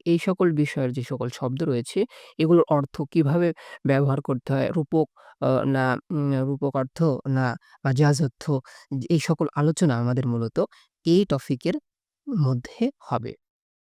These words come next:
আল ইস্তিদলালু ওয়াল ওকুফ আলা মুরাদাতিন নাদম, অর্থাৎ দলিল গ্রহণ ও কোরআনের উদ্দেশ্য অনুধাবন, এই অধ্যায়ের আলোচ্য বিষয়।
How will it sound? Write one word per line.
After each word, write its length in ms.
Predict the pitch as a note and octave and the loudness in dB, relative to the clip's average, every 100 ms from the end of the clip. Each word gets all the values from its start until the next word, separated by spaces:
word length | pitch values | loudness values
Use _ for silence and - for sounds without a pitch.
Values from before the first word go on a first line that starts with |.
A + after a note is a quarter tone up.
| - | -4
আল 180 | D3+ D3 | -2 -2
ইস্তিদলালু 720 | E3+ - D3 C#3+ C#3 C#3+ F#3 | -4 -2 0 2 2 2 2
ওয়াল 400 | A#3 _ - C#3+ | 0 _ -2 0
ওকুফ 440 | D3 C#3+ F3 F3 D#3 | 0 -2 -4 -4 -2
আলা 360 | C3 C#3 D3 E3 _ - | 0 2 0 -2 _ -2
মুরাদাতিন 560 | E3 F#3 C#3+ C3+ C3 | 2 2 0 -4 -2
নাদম, 380 | B2+ A#2+ G2+ - - - _ - | -2 -2 -6 -8 -16 -20 _ -8
অর্থাৎ 320 | C#3+ - F#3+ - - | -8 -4 -6 -8 -6
দলিল 420 | C#3+ E3 D#3+ C#3+ C#3 | 0 2 4 2 4
গ্রহণ 480 | C#3+ B2+ D3 E3+ - _ - | 6 6 4 0 -2 _ -8
ও 80 | |
কোরআনের 520 | D3 E3 D#3 D3+ D3 C#3 - | -4 -4 -2 -2 -2 -2 -2
উদ্দেশ্য 560 | D3+ C3+ E3+ - G3+ G3+ | -2 0 -2 -2 -4 0
অনুধাবন, 560 | C#3+ A#2+ A#2 A2 A2 - _ | 0 -2 -4 -8 -10 -12 _
এই 160 | F#3+ G3+ | 2 2
অধ্যায়ের 320 | E3 C3+ D#3 C#4+ | 2 0 -4 -4
আলোচ্য 340 | C#3 B2 - | -8 -10 -8
বিষয়। 320 | A#2+ A#2 - | -10 -8 -8